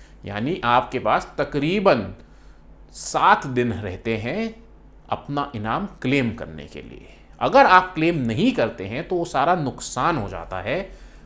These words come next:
हम नहीं चाहते किसी का नुकसान हो, क्योंकि जंबो पे किसी का नुकसान हो ही नहीं सकता, होना ही नहीं चाहिए। तो अपना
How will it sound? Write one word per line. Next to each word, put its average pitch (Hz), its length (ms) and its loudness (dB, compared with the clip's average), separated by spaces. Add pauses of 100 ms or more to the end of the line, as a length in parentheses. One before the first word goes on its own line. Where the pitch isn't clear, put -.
हम 151 200 4
नहीं 135 340 6
चाहते 165 380 6
किसी 135 280 -6
का 127 100 2
नुकसान 120 440 -4
हो, 185 180 2
क्योंकि 190 320 -2
जंबो 170 320 4
पे 220 180 4
किसी 220 280 -2
का 226 120 2
नुकसान 220 440 2 (220)
हो 185 160 10
ही 214 200 4
नहीं 233 240 2
सकता, - 420 0
होना 180 440 2
ही 190 160 -2
नहीं 147 280 -2
चाहिए। 92 380 -8 (640)
तो 127 80 4
अपना 139 180 0